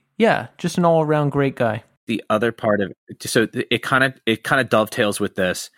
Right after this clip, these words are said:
Speaker 2: Episode forty-five, Philip from Caspian.
Speaker 1: Yes.
Speaker 2: Because that exact same type of s-, talking that was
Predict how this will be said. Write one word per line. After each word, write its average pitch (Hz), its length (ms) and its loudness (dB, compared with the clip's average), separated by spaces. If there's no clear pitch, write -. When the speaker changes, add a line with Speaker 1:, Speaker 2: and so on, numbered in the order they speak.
Speaker 2:
Episode 127 440 0
forty-five, 101 880 0
Philip 101 480 -2
from 90 260 -4
Caspian. 82 680 -6
Speaker 1:
Yes. 135 760 0
Speaker 2:
Because 110 580 -4
that 98 220 2
exact 110 500 -2
same 160 500 -2
type 147 420 0
of 139 140 -2
s-, - 280 -8
talking 160 720 0
that 123 220 0
was 101 380 -2